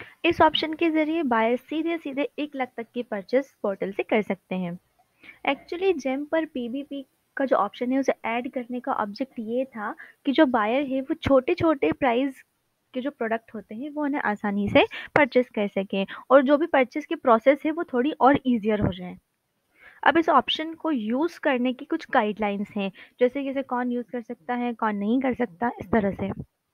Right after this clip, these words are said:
पीबीपी का यूज़ हम लोग bid के through कर सकते हैं।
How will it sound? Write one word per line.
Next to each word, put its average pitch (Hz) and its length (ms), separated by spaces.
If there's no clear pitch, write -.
पीबीपी 339 380
का 359 80
यूज़ 339 300
हम 233 180
लोग 226 220
bid 254 180
के 277 120
through 277 220
कर 269 140
सकते 277 280
हैं। 277 260